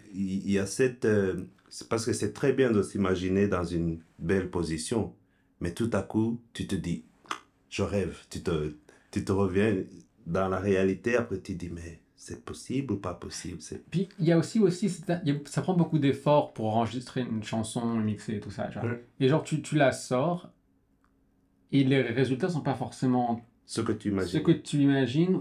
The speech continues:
Speaker 2: ou, euh, sont relativement mitigés, ouais, sont, sont, sont mitigés, et du coup, je pense que ça a aussi mis un frein à te, à te,
Speaker 1: Mhm.
Speaker 2: en fait, tu
Speaker 1: À ta
Speaker 2: espères
Speaker 1: projection,
Speaker 2: que,
Speaker 1: ouais.
Speaker 2: ah non.
Speaker 1: Ouais.
Speaker 2: Et du coup, tu montes un petit peu plus,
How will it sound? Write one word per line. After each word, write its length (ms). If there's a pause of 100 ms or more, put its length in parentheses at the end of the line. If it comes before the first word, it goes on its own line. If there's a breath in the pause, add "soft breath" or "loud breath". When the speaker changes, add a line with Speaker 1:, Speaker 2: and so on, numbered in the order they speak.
(120)
Speaker 2:
ou, 320 (540 loud breath)
euh, 500 (220)
sont 300
relativement 420
mitigés, 420
ouais, 140
sont, 140
sont, 180
sont 120
mitigés, 720
et 40
du 100
coup, 60
je 60
pense 100
que 60
ça 40
a 20
aussi 200
mis 200
un 120
frein 420
à 80
te, 120 (220)
à 120
te, 100
Speaker 1:
Mhm. 440 (180)
Speaker 2:
en 20
fait, 100
tu 180 (220)
Speaker 1:
À 100
ta 100
Speaker 2:
espères 240
Speaker 1:
projection, 560 (100)
Speaker 2:
que, 40
Speaker 1:
ouais. 140
Speaker 2:
ah 220
non. 320
Speaker 1:
Ouais. 280 (280)
Speaker 2:
Et 60
du 80
coup, 60
tu 80
montes 140
un 80
petit 120
peu 100
plus, 260